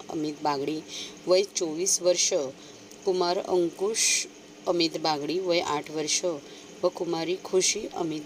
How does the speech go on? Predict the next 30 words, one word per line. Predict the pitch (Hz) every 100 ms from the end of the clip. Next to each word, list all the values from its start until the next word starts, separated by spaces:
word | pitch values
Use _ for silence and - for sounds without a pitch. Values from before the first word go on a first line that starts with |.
| 156
बागडी, | 143 147 185
वय | 165 151 190 - - - - - -
सहा | - - 156 160
वर्ष, | 151 123 - - - - - - -
या | 208
मयत | 208 202 226 233
महिलेचा | 240 220 226 -
पती | 233 - - 165 131
अमित | 185 196 220 214
धर्मवीर | 196 175 165 170 160
बागडी | 165 147 175
हा | 190 190
कासरवडली | 180 147 - 180 180 185 202
गाव | 196 160 151
येथे | 170 156 - 170
शिंगेचाळ | 151 165 147 147 180 185 185
येथे | 185 160 175
राहत | 160 143
असणाऱ्या | 143 - 151 143 143 143 123 - - - - -
आपल्या | - - 160
बायकोचा | 151 139 - 160 - 190 -
आणि | 165 160
दोन | 151 160 185
मुलांचा | 180 156 151 143 160
निर्घृणपणे | 156 151 143 135 170 190 185 180 185
खून | - 165 165
करून | - 151 185
पसार | 160 - 139
झाला | 131 147 143
होता. | 143 143 180